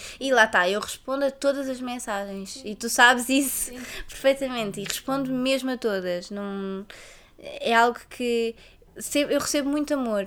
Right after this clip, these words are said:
Speaker 1: e eu sinto que tenho que o dar.
Speaker 2: Uhum.
Speaker 1: E não é, não é tenho, aliás, eu quero dar. E, e quero dar tudo de mim.
Speaker 2: Uhum.
Speaker 1: A verdade é que há coisas que eu realmente não posso fazer pelas pessoas.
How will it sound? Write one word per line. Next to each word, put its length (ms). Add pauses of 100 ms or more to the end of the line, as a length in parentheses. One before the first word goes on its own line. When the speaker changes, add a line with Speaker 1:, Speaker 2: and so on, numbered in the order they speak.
(120)
Speaker 1:
e 160
eu 100
sinto 380
que 80
tenho 240
que 220
o 80
dar. 240 (240)
Speaker 2:
Uhum. 240
Speaker 1:
E 640
não 140
é, 220
não 220
é 100
tenho, 320
aliás, 340
eu 220
quero 280 (300)
dar. 320 (480)
E, 460
e 40
quero 380 (160)
dar 320 (120)
tudo 240
de 100
mim. 400 (260)
Speaker 2:
Uhum. 140 (100)
Speaker 1:
A 60
verdade 380
é 80
que 160
há 120
coisas 360
que 100
eu 60
realmente 440
não 200
posso 340
fazer 400
pelas 340
pessoas. 560